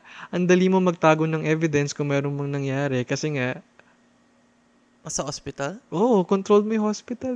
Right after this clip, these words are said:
Speaker 1: eh. Tsaka parang kung mag-iisip ka ng,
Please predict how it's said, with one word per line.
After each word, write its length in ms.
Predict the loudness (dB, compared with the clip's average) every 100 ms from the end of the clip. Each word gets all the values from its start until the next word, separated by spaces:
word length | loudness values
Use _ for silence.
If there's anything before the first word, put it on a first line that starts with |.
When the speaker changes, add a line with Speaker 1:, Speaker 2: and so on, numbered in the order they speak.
| -4
Speaker 1:
eh. 240 | -4 -6 -10 _ _ _ _ _ _ -6
Tsaka 160 | 2 6
parang 400 | 6 6 2 -4 _
kung 160 | 2 2
mag-iisip 640 | 4 0 -4 -4 -4 -2
ka 160 | -2 0
ng, 320 | -2 -4 -6